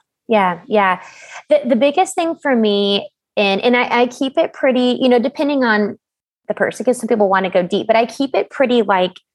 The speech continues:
bird's eye view for them. And, and the mo-, for me, the most important thing is for them is understanding their type,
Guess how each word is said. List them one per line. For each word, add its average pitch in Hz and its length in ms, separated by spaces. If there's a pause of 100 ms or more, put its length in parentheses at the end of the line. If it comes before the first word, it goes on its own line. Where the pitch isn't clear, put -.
(200)
bird's 208 300
eye 185 160
view 180 260
for - 160
them. - 240
And, 190 160
and 208 260
the 226 100
mo-, 226 200
for 269 100
me, 285 140
the 339 80
most 233 260
important 208 280
thing 185 140
is 180 140 (160)
for 220 100
them 196 400 (600)
is 220 220
understanding 233 420
their 226 100
type, 190 400